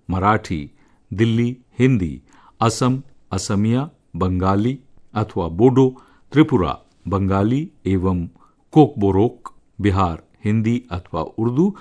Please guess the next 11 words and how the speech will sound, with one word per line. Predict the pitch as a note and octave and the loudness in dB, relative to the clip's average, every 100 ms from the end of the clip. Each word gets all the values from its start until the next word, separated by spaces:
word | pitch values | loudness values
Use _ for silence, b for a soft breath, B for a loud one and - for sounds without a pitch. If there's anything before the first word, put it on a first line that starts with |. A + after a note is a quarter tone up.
| B B | B B
तथा | G2+ G2 F#2 | -4 0 -2
झारखंड | D2+ F#2 A#2 G#2 - C#3 G2 - - - - | -2 0 2 2 0 0 -2 -6 -20 -20 -4
हिंदी | A2 A2+ A#2+ D3 - | -2 0 0 -4 -6
और | E2 E2+ - _ | -8 -6 -12 _
संथाली। | - A#2+ G2+ F#2+ F2 D2+ - _ _ _ _ - | -6 -2 -2 -2 -8 -8 -16 _ _ _ _ -20
स्थानीय | - C3+ C#3+ E3 | -4 2 2 2
भाषा | D3 B2 A#2+ A#2+ | 2 0 0 -2
की | G2+ | -2
परीक्षा | G#2 E2+ D#2+ - F2 | -4 -4 -4 -6 -8
के | D2 | -6
लिए | F2 A2 | -6 -4